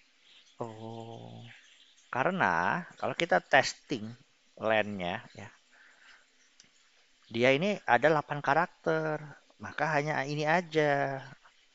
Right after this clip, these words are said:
Which mean tiga, benar. Oke. Nah, cukup dipahami, oke. Nah, skenario yang terakhir adalah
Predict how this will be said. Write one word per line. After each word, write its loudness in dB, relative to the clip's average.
Which -6
mean -4
tiga, 2
benar. -6
Oke. -6
Nah, -6
cukup -2
dipahami, 2
oke. -10
Nah, 8
skenario 10
yang 10
terakhir 2
adalah 0